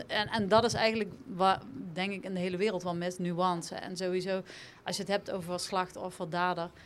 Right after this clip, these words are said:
misschien is een dader heel vaak zelf slachtoffer geweest. Of, hè, je kan,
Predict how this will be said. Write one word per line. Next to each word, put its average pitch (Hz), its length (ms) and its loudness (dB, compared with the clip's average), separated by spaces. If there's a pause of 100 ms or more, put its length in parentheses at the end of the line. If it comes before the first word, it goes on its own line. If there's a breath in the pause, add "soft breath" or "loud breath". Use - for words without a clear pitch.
(180 loud breath)
misschien 247 300 0
is 214 120 -4
een 214 100 -2
dader 202 300 4
heel 196 160 -2
vaak 185 260 -4
zelf 240 240 2
slachtoffer 170 560 -4
geweest. 165 400 -10 (420 loud breath)
Of, 185 320 0
hè, 190 180 0
je 220 200 2
kan, 220 400 0